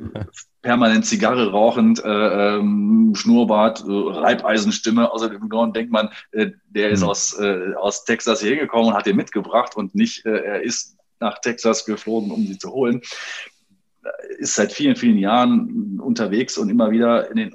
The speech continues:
Speaker 1: in den Staaten und hat da einfach Kontakte geknüpft und,
Speaker 2: Mhm.
Speaker 1: ähm, äh, kriegt da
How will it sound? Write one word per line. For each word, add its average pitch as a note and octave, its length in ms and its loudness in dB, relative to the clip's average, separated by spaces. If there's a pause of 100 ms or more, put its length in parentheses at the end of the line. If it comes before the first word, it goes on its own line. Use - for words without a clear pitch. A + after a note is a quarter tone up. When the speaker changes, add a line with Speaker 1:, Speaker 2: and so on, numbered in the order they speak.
Speaker 1:
in A2 100 -14
den G2 100 -10
Staaten - 420 -6
und F#2+ 140 -8
hat A2+ 160 -8
da G#2+ 240 0
einfach G#2 320 -6 (220)
Kontakte A2 500 -8
geknüpft G#2+ 600 -6
und, G#2+ 440 0
Speaker 2:
Mhm. G#2+ 40 -4
Speaker 1:
ähm, G#2 440 -2
äh, E2 920 -10
kriegt - 320 -10
da - 140 -6